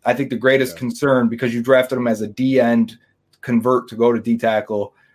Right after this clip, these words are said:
Speaker 1: So maybe putting on all that weight, 'cause he looked, he actually looked like he had no problem putting that weight on. And, uh, and maybe it takes him a year. I always said it took defensive tackles a year anyways to catch up to the speed and start developing the moves inside.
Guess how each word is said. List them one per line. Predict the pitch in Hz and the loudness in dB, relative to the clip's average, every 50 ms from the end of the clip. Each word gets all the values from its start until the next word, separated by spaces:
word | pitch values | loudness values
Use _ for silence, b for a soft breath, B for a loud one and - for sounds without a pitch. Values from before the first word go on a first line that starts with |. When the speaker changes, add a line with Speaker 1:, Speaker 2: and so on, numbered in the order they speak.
| _ _ | _ _
Speaker 1:
So | - - 113 | -8 -4 -2
maybe | 107 107 113 117 127 135 135 131 135 131 - | 0 0 2 2 2 2 2 0 0 -2 -2
putting | - 135 131 127 123 123 | 0 0 0 0 0 0
on | 120 120 120 | 0 2 2
all | 117 113 | 2 2
that | 113 113 107 - | 2 2 0 0
weight, | 110 110 107 - | -2 -4 -4 -6
'cause | 110 110 | -6 -4
he | 139 156 | -2 0
looked, | 147 139 139 131 131 - - - - | 2 4 4 2 2 -2 -10 -10 -6
he | 139 160 175 | 0 2 4
actually | 170 143 139 - 139 123 | 4 4 2 2 0 0
looked | 123 117 135 - | 0 0 0 2
like | 131 120 120 | 2 2 2
he | - 135 131 | 2 0 2
had | 120 113 | 2 2
no | 117 120 120 | 2 0 0
problem | 117 113 113 107 104 98 | 0 0 0 0 0 0
putting | 120 117 - | -2 -2 -2
that | 107 107 98 101 | -2 -6 -4 -2
weight | 107 113 110 98 | -2 -2 0 0
on. | 95 92 90 - _ B B B B B | -2 -4 -6 -10 _ B B B B B
And, | 110 117 113 107 110 | 0 2 2 4 4
uh, | 107 107 101 95 - b b b b b b b _ - | 4 4 4 2 0 b b b b b b b _ -2
and | 120 120 120 117 - - | 0 0 0 -2 -4 -6
maybe | 107 127 156 175 180 175 | -4 2 4 4 4 4
it | 151 - | 4 2
takes | 156 151 147 - | 2 0 0 0
him | 139 123 | 0 2
a | |
year. | 117 107 98 98 | 2 2 2 4
I | 117 143 | 4 6
always | 175 180 170 139 - | 8 8 6 6 6
said | 151 143 135 | 4 4 4
it | 123 - | 4 2
took | - 139 - - _ _ _ _ _ | 0 -2 -4 -4 _ _ _ _ _
defensive | - 139 139 143 135 117 117 113 | -2 -2 0 0 0 -2 -2 -2
tackles | - 113 107 - 117 110 113 | 0 0 0 0 -2 -4 -4
a | 107 | -2
year | 110 113 110 | 0 0 2
anyways | 104 107 123 123 107 101 101 98 - | 2 2 2 0 0 -2 -4 -6 -8
to | - | -6
catch | - 117 110 - | -4 -4 -2 -2
up | 117 - | -4 -8
to | - 123 | -6 -8
the | 110 101 | -8 -8
speed | - - - 120 117 113 113 101 | -10 -6 -2 2 2 2 2 0
and | 101 98 | -4 -6
start | - 117 107 87 | -6 -6 -6 -4
developing | 104 110 117 110 107 - 110 107 104 | -2 0 0 0 0 0 -2 -4 -4
the | 98 | -2
moves | 101 110 117 113 98 - | 0 2 2 0 0 0
inside. | 113 110 104 - - 113 113 120 117 107 - - | -2 -2 -2 -2 0 0 2 4 4 2 0 -2